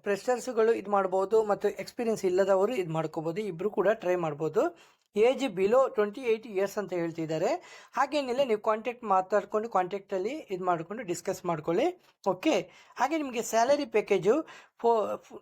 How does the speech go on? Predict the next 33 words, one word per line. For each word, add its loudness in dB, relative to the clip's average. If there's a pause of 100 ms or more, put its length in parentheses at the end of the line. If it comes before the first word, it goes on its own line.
ನಾಲ್ಕು 2
ಲಕ್ಷಕ್ಕೂ -4
ಹೆಚ್ಚು -6
ಸ್ಯಾಲರಿ 0
ಕೊಡ್ತೇನೆ -2
ಅಂತ -6
ಹೇಳಿದ್ದಾರೆ. 2
ಹಾಗೆ 0
ಇನ್ಸೆಂಟಿವ್ಸ್ 0
ಕೂಡ 0
ಇದೆ, 4
ಒಳ್ಳೆ 4
ಸ್ಯಾಲರಿ 0
ಪ್ಯಾಕೇಜ್ 0
ಇದೆ -2
ಫ್ರೆಂಡ್ಸ್. -4 (560)
ಹಾಗೆ 0
ನಿಮಗೆ -2
ಇದು -6
ವಿ-, 4
ನಿಮಗೆ 2
ಅಪ್ಲೈ 2
ಮಾಡಲಿಕ್ಕೆ 0
ಇದು -8
ಇಷ್ಟವಿದ್ದರೆ -4
ನಿಮಗೆ -8
ಕಾಂಟ್ಯಾಕ್ಟ್ 0
ನಂಬರ್ 0
ಕೊಡ್ತಾ 0
ಇದ್ದೀನಿ 0
ನೋಡಿ, 2 (540)
ಆರು 2
ಮೂರು 0